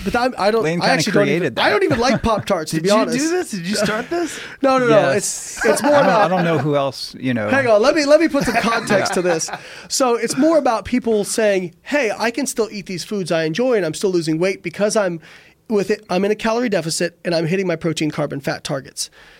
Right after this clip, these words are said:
Speaker 1: But if you're somebody with a slow metabolism and you're not exercising very much, and maybe all you're eating is a hundred grams of carbs a day,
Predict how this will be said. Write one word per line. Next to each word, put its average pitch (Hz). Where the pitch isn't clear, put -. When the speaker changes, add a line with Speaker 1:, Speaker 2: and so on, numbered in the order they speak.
Speaker 1:
But 214
if 185
you're 311
somebody 262
with 165
a 147
slow 208
metabolism 233
and 165
you're 175
not 190
exercising 208
very 214
much, 220
and 170
maybe 202
all 190
you're 208
eating 196
is 202
a 151
hundred 190
grams 175
of 147
carbs 160
a 147
day, 165